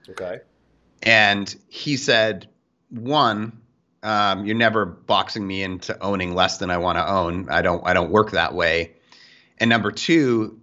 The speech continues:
Speaker 2: he kinda started to dig into what was going in, in Twitter, uh, going on in Twitter when he got inside. And he said,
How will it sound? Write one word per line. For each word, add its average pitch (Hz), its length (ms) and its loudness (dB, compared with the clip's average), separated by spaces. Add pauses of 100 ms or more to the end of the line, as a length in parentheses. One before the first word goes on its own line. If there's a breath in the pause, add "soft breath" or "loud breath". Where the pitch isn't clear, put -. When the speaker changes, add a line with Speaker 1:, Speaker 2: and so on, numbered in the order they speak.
Speaker 2:
he - 200 -14
kinda 151 340 0
started 120 360 -4
to - 100 -8
dig 110 400 -4
into 113 240 -2
what 101 140 -2
was 101 120 -4
going 104 300 2
in, 101 120 2
in 95 120 -2
Twitter, 104 480 4
uh, 104 80 2
going 107 220 4
on 98 140 6
in 92 100 -2
Twitter 123 400 6
when 101 140 0
he 98 40 -4
got 98 220 4
inside. 92 580 0 (760 soft breath)
And 110 80 -2
he 117 80 2
said, 107 460 2